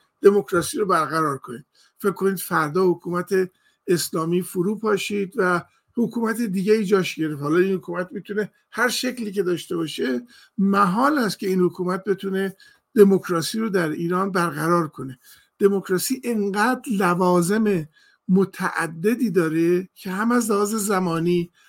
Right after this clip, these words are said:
هم از لحاظ امکانات، از هر نظری که نگاه بکنیم، تا اون زمینه فراهم نشه، ما نمیتونیم به دموکراسی برسیم.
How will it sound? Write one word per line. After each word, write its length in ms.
هم 200
از 220
لحاظ 320
امکانات، 840
از 160
هر 160
نظری 520
که 160
نگاه 380
بکنیم، 360
تا 140
اون 180
زمینه 500
فراهم 560
نشه، 480
ما 120
نمیتونیم 640
به 80
دموکراسی 640
برسیم. 500